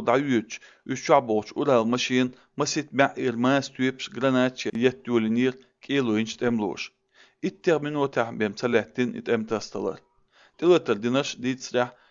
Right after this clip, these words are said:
шайн юқа хизиенш тгулш полис хошт год иқачли хун хада қел бёл.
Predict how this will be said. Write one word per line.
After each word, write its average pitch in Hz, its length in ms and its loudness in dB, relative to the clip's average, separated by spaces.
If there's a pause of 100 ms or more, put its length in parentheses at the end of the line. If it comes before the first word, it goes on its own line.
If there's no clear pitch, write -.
шайн 139 320 -2
юқа 135 300 0
хизиенш 131 540 -4
тгулш 120 380 -6 (280)
полис 156 280 -2
хошт 123 300 2 (320)
год 139 220 4
иқачли 127 560 2 (340)
хун 147 220 -4
хада 107 340 2
қел 117 220 -2
бёл. 98 280 -2